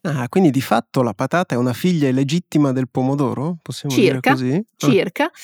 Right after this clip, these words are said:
Speaker 2: perché l'indagine di questi ricercatori è partita da un'osservazione particolarmente acuta. Si sapeva già che patate e pomodori in qualche modo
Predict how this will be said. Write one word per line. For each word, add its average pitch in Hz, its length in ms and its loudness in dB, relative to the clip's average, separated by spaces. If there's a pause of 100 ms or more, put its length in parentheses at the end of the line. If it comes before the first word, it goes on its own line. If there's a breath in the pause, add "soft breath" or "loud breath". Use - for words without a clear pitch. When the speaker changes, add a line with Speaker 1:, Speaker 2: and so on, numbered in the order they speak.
(280 loud breath)
Speaker 2:
perché 240 300 2
l'indagine 190 580 0
di 185 100 -2
questi 214 460 0
ricercatori 247 600 0
è 185 80 0
partita 180 400 -4
da 175 160 0
un'osservazione 185 800 -4
particolarmente 185 760 0
acuta. 170 640 -4
Si - 140 -4
sapeva 226 340 0
già 214 240 0
che 190 300 -2
patate 214 520 -4
e 196 120 -6
pomodori 190 560 0
in 196 80 -4
qualche 175 300 -6
modo 185 380 0